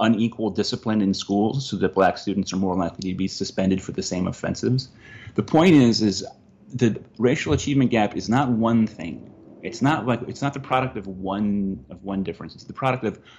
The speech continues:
a whole suite of different ways in which black and white students live their lives and a whole set of disadvantages that are laid on the feet of black people that can't be adequately explained just by looking at their, uh, parents' income gap.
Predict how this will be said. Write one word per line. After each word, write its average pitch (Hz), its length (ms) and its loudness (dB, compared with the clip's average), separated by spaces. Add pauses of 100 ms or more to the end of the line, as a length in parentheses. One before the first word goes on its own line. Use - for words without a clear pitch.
(160)
a 98 60 -2
whole 139 440 -4
suite 113 640 0
of 92 540 0 (160)
different 117 360 0
ways 101 340 4
in 92 160 0
which 95 240 -4
black 95 300 2
and 98 180 0
white 95 220 -2
students 92 580 -2
live 98 340 0
their 101 140 4
lives 85 460 0
and 90 200 -2
a - 120 -6
whole 131 240 2
set 123 180 0
of 104 80 0
disadvantages 98 960 0 (360)
that 95 120 2
are 98 100 4
laid 104 200 2
on 104 80 2
the 101 80 -2
feet 110 240 -2
of 95 100 -6
black 117 320 0
people 90 320 -8
that 87 220 -6
can't - 320 -2
be 120 180 2
adequately 110 460 -2
explained 104 500 -2
just 98 200 -6
by 95 100 2
looking 92 340 -4
at 85 80 -10
their, 90 300 -4 (100)
uh, 87 240 -4
parents' 85 320 -2
income 85 320 -8
gap. - 240 -12